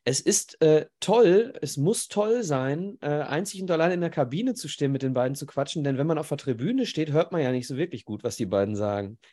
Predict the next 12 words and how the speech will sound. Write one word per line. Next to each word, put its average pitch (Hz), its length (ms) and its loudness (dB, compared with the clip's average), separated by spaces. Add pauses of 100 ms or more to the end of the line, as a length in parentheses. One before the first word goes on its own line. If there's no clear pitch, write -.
Zwinker, 120 400 0
zwinker. 117 500 -4 (440)
Ich - 60 -16
habe 151 140 4
nämlich 165 240 6
eine 160 160 4
Frage 170 420 4
von 160 300 2
einem, 147 420 0
äh, 135 400 -2 (260)
Fan 170 460 2
bekommen, 180 520 0